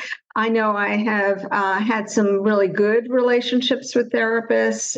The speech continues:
and counselors and coaches, and some not so good. And I think what you need to do is find someone who can relate to your experience, so that if you are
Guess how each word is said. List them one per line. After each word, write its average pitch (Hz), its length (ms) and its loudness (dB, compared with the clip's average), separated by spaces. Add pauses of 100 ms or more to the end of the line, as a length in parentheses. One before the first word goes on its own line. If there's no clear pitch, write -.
and 190 580 0
counselors 190 640 0
and 196 140 2
coaches, 233 600 -2 (340)
and 208 180 0
some 214 300 0
not 185 240 -2
so 160 140 0
good. - 300 -4 (580)
And 233 160 0
I 226 100 -2
think 330 400 -2
what 226 480 0
you 262 80 0
need 214 260 2
to 180 80 2
do 170 540 2
is 185 640 2
find 254 260 -2
someone 202 400 2
who 190 500 2
can 185 200 0
relate 175 440 0
to 170 100 0
your 143 180 0
experience, 143 800 -2
so 202 260 0
that 190 280 -2
if 247 160 0
you 285 280 2
are 240 640 -2